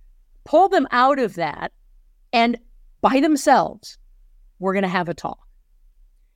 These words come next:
And instead of kind of going into, which it's so easy to do and so human to do 'cause we care so much and we know it's wrong or we know that's not a good situation,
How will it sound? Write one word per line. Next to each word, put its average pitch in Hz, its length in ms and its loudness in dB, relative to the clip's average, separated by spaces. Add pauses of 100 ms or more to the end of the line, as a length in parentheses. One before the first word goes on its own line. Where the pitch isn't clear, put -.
(120)
And 190 340 -2
instead 226 460 0
of 269 160 0
kind 226 260 -4
of 196 200 -4
going 214 280 -2
into, 208 260 -2
which 202 160 -2
it's - 200 -6
so 254 400 0
easy 220 320 -4
to 190 80 -2
do 202 260 -4
and 196 100 -2
so 208 220 -2
human 202 320 -2
to 190 120 -6
do 208 120 -4
'cause 180 160 -8
we 180 100 -2
care 208 280 -2
so 214 200 -2
much 175 280 -4
and 190 80 -6
we 175 100 -6
know 208 320 0
it's - 180 -4
wrong 151 460 -6
or 175 100 -4
we 185 140 -4
know 220 320 2
that's 226 220 0
not 190 180 0
a 165 40 -8
good 170 180 -8
situation, 147 680 -10